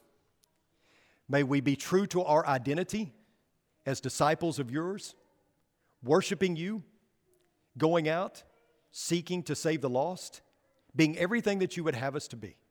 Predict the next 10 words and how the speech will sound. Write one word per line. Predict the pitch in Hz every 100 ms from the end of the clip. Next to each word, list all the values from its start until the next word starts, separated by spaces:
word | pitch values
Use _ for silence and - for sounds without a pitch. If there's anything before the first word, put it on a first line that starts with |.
| _ _ _ _ _ _ _ _ _ _ _ _
God, | - 139
may | 147
we | 147
live | 151 175
at | 180
the | 170
center | 180 180
of | 170
your | 170
will. | 156 92